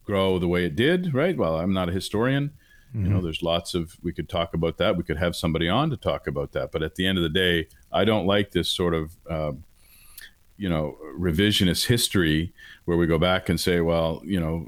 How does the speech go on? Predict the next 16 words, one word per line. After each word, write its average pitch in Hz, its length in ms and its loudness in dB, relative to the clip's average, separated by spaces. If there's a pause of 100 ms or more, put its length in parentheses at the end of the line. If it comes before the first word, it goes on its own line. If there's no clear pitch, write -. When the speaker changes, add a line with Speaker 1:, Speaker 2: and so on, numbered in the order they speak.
Speaker 1:
things 104 240 0
could - 160 -2
have 87 80 -2
happened 98 380 2
in 80 80 0
a 80 100 0
lot 87 300 0
different 85 320 -4
way 85 420 0
if 107 300 0
this 98 340 0
or 82 220 -2
that 80 340 0
did 78 220 -2
not 78 200 -2
happen." 98 520 -4